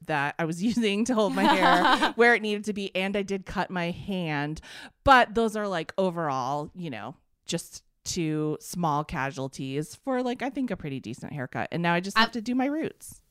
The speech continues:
Speaker 2: looking at it right now, looks phenomenal.
Speaker 1: Thanks. Thanks. And I, like, saved, like, sixty dollars because, let's face it, I wouldn't have paid more than sixty dollars to get this haircut if I was going to a hair salon. So there you go.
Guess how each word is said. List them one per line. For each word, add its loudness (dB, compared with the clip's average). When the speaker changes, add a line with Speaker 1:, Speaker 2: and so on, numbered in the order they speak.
Speaker 2:
looking -2
at 4
it 0
right 0
now, 2
looks -12
phenomenal. -4
Speaker 1:
Thanks. -2
Thanks. -4
And -4
I, 0
like, -2
saved, -2
like, -2
sixty -8
dollars -2
because, -8
let's -4
face -4
it, -10
I -6
wouldn't -6
have -8
paid -6
more -6
than -10
sixty -12
dollars -8
to -6
get -10
this -12
haircut -8
if 0
I 0
was 0
going 0
to -8
a -4
hair -6
salon. -8
So -4
there -4
you 0
go. -2